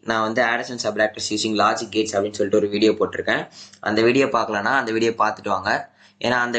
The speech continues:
வீடியோல தான் நமக்கு வந்து, ஆ, லாஜிக் கேட்ஸை வச்சு எப்படி நமக்கு அந்த adders and subtractors வந்து பில்ட் பண்ண முடியுன்றது வந்து நான் சொல்லியிருப்பேன். அதே மாதிரி அந்த வீடியோவோட எண்டுல வந்து நான் ஒரு சில, ஆ,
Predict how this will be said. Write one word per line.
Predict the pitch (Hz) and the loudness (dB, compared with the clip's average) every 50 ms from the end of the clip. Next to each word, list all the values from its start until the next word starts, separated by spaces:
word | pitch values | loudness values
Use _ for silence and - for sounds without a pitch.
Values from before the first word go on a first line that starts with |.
| 117 | 2
வீடியோல | 120 120 117 110 113 110 117 | 2 2 2 2 2 2 0
தான் | 120 120 117 | 0 0 0
நமக்கு | 117 107 - 104 104 104 | -2 -2 -2 -4 -6 -4
வந்து, | 101 101 117 117 120 117 110 104 101 95 92 92 - _ _ _ _ _ _ _ _ _ - 98 | 0 2 4 4 6 6 4 4 4 2 0 -2 -6 _ _ _ _ _ _ _ _ _ -4 -2
ஆ, | 101 101 101 98 98 | 0 0 0 0 2
லாஜிக் | 104 107 117 120 127 123 113 | 2 2 2 0 -4 -4 0
கேட்ஸை | - 117 110 - - 104 101 | 0 0 0 0 0 0 0
வச்சு | 101 101 - 127 123 117 | 0 0 2 4 4 4
எப்படி | 113 110 120 117 | 4 4 2 0
நமக்கு | 117 110 107 104 101 101 101 104 101 98 | 0 0 0 0 -2 -2 0 -2 -2 -2
அந்த | 101 101 98 98 104 | 0 0 0 2 2
adders | 113 117 117 117 120 | 2 0 -2 -4 -6
and | 110 - | -8 -8
subtractors | 107 95 98 110 107 - 104 98 95 - 101 98 | -8 -2 -2 -2 -2 -2 -4 -8 -6 -4 -4 -4
வந்து | 95 95 107 120 143 156 151 - - _ _ _ _ _ 104 107 | -2 2 4 4 4 4 2 -2 -10 _ _ _ _ _ -2 0
பில்ட் | 117 120 117 120 | 0 0 2 0
பண்ண | 120 117 110 107 | 0 0 0 -2
முடியுன்றது | 107 104 104 104 107 101 104 98 95 95 98 | -2 0 0 0 0 0 0 0 2 0 0
வந்து | 98 101 123 127 | 0 0 0 2
நான் | 123 117 110 101 98 101 90 85 - _ _ _ _ _ _ _ - | 2 2 0 0 0 -2 -4 -6 -8 _ _ _ _ _ _ _ -4
சொல்லியிருப்பேன். | - 113 117 117 117 107 101 - - 113 135 165 - - _ _ - _ _ - - _ - - | 0 4 4 4 4 4 2 0 0 0 0 -2 -4 -8 _ _ -20 _ _ -20 -12 _ -2 0
அதே | 110 107 131 143 147 151 147 | 2 4 4 4 4 4 2
மாதிரி | 143 131 131 131 151 151 | 2 2 4 4 4 2
அந்த | 143 127 120 113 117 | 2 0 -2 0 0
வீடியோவோட | 156 147 156 151 143 135 123 117 110 110 110 | 0 2 4 4 6 6 6 4 4 4 2
எண்டுல | 113 123 131 139 139 139 120 110 | 2 2 0 2 2 2 2 0
வந்து | 104 98 95 104 117 143 180 180 - _ _ _ _ _ _ _ _ _ - | -2 -2 0 2 4 4 2 2 -4 _ _ _ _ _ _ _ _ _ 0
நான் | 113 113 113 113 110 107 110 | 2 4 4 4 4 4 2
ஒரு | 113 113 113 - | 2 0 0 -2
சில, | 110 107 107 107 104 98 98 95 92 92 90 90 90 - _ - _ _ _ - _ _ _ _ _ _ _ _ _ | 0 2 4 4 4 4 4 2 2 2 2 0 -2 -6 _ -20 _ _ _ -20 _ _ _ _ _ _ _ _ _
ஆ, | - | -2